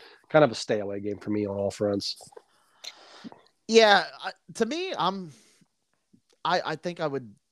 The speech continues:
Speaker 2: I would tease or buy down Jacksonville. Jacksonville, they own the Colts, uh, the last handful of years in the series. They're at home. I worry about the jet lag a little bit. You mentioned the, the two straight weeks in London.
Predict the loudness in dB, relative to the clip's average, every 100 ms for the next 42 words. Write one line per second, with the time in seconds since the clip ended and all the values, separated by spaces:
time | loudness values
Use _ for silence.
0 | _ -2 -2 -4 -8 -16 -6 -2 -2 -2
1 | -4 -2 -2 0 -2 -6 -8 -10 -14 -16
2 | _ _ _ _ -2 0 -2 -6 -12 -10
3 | 2 6 6 4 4 4 4 0 2 2
4 | 0 _ -2 2 2 0 -8 -14 -14 -6
5 | -6 -6 -12 -18 _ -4 0 0 -2 -8
6 | -10 -6 -4 -4 -8 -10 -10 -8 -8 -4
7 | 2 4 4 0 -8 _ _ _ _ _
8 | _ _ _ _ _ _ 4 4 6 2
9 | 4 6 8 10 8 4 -8 -10 -8 4
10 | 6 8 8 8 6 4 2 0 2 0
11 | -2 -6 -2 -2 2 0 0 -6 -4 -4
12 | -6 -10 -10 -12 -12 -8 -8 -6 -8 -2
13 | -2 2 0 2 -2 -4 -4 -2 0 -2
14 | -4